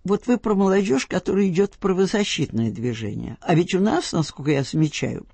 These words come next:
за последнее время появились самые разные молодёжные группы, политические, неполитические. Они маленькие, но желание сбиться в организацию сейчас, мне кажется, гораздо заметнее, чем было, скажем, три года назад.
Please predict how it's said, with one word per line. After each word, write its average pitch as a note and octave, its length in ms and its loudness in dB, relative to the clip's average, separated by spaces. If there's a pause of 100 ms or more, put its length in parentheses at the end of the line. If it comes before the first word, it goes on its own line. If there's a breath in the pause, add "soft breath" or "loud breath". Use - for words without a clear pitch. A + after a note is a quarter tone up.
(240)
за C#3 220 -2
последнее F3+ 520 0
время G3+ 260 2
появились G3+ 580 0 (380 loud breath)
самые B3 420 4
разные C#3 560 2
молодёжные C3 720 0
группы, A#2+ 400 -4
политические, D#3 960 0
неполитические. C#3+ 1040 0 (480 loud breath)
Они D4+ 160 6
маленькие, D3+ 920 4 (320 loud breath)
но E3+ 160 4
желание G3+ 500 4
сбиться F3+ 440 -2
в F3+ 80 0
организацию F#3 800 0
сейчас, B3 480 -2
мне A3+ 120 0
кажется, C4 360 -2
гораздо G#3+ 480 0
заметнее, G3 640 4
чем D3 220 -2
было, E3+ 240 2
скажем, D#3+ 440 -2
три E3 180 0
года D3+ 300 2
назад. D#3+ 440 0